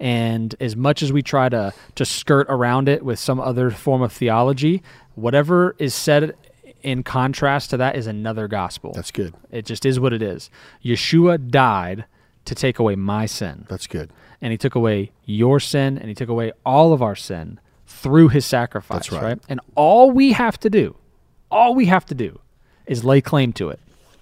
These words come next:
Speaker 1: right?
Speaker 2: Oh, yeah.
Speaker 1: We just have to al-, say, "Hey, that's my sacrifice," right?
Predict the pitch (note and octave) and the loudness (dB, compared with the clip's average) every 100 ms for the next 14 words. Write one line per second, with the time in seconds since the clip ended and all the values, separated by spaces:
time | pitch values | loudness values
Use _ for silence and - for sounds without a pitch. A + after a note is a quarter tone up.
0 | _ _ _ _ _ - A#2+ D3 - B2+ | _ _ _ _ _ 2 6 6 4 -2
1 | G#2 G2+ C#3+ E3 D#3+ C#3+ B2+ C#3 D3 C#3+ | -2 4 6 6 6 4 2 -2 -2 -2
2 | C3 D3+ A2 C3 C3+ B2+ B2+ B2 C3 A#2 | 4 4 4 2 0 0 0 0 -2 -2
3 | A2+ G#2 D#2 - - _ _ _ _ _ | -4 -6 -8 -10 -20 _ _ _ _ _
4 | - A#2 C3 | -8 -2 0